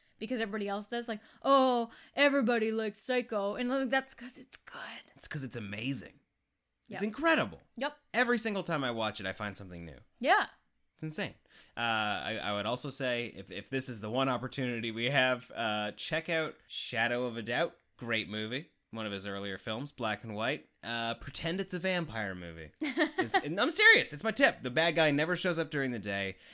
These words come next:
Speaker 2: He sucks people dry. Like, he's just like a, he's a creep. And yeah, he just, like, lives in darkness. Consider it a Universal Monsters movie.
Speaker 1: Um, also some anniversaries this week.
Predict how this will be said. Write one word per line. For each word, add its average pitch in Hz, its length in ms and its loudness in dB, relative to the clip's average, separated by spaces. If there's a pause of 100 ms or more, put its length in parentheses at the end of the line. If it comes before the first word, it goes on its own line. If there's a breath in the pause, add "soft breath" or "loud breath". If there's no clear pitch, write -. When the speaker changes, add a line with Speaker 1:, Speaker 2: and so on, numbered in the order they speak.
Speaker 2:
He 120 260 -4
sucks - 480 4
people 123 380 -6
dry. 95 720 -2
Like, 95 120 -8
he's 104 200 -10
just 110 220 -8
like 101 160 -8
a, 87 260 -6
he's 85 180 -12
a 80 40 -16
creep. 117 400 -8 (500 soft breath)
And 104 140 -12
yeah, 117 120 -8
he 92 100 -16
just, 87 200 -12
like, 87 140 -14
lives 92 380 -12
in 87 80 -14
darkness. 95 400 -12
Consider 202 380 2 (120)
it - 60 4
a 170 60 6
Universal 156 420 -2
Monsters 82 340 -10
movie. 73 280 -16 (280)
Speaker 1:
Um, 262 320 4
also 285 320 0
some 262 200 4
anniversaries 226 760 0
this 208 240 -4
week. 294 360 0